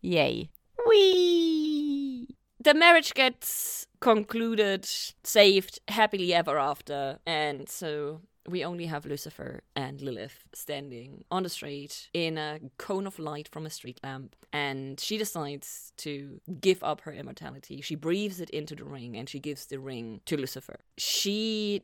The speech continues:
Speaker 2: tells him that he may never tell her children. She makes him promise it. And she says, "My children are perfect. They can't be banished because they have no home. They can't be abandoned because they have no family. They'll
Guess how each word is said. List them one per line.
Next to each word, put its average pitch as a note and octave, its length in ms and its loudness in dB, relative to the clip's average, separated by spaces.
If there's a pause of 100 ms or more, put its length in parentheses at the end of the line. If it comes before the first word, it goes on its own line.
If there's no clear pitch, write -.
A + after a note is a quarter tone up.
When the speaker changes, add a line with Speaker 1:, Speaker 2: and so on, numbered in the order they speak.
(120)
Speaker 2:
tells E3+ 520 4
him C#3 680 -4
that D3+ 140 -6
he D#3+ 180 -8
may D3+ 180 -4
never C#3 280 -6
tell C3+ 300 -10
her C3 100 -10
children. C3 480 -10
She - 360 -10
makes C3+ 360 -6
him C3 80 -14
promise D3+ 420 -8
it. - 300 -20
And C#3+ 180 -4
she - 180 -6
says, E3 760 -2
"My D#3 240 2
children A#3 440 -6
are F#3 60 -8
perfect. - 680 -16
They D3+ 120 0
can't A3 360 -2
be C4 100 -8
banished E3+ 540 -6
because D3 320 -10
they C#3+ 140 -10
have C#3 280 -10
no E3 160 -10
home. C#3 460 -8
They C#3 100 -10
can't - 340 -10
be F3 140 -8
abandoned E3 580 -4
because C#3 360 -14
they C3 140 -14
have C3+ 280 -16
no B2+ 120 -14
family. - 600 -12
They'll C3 280 -8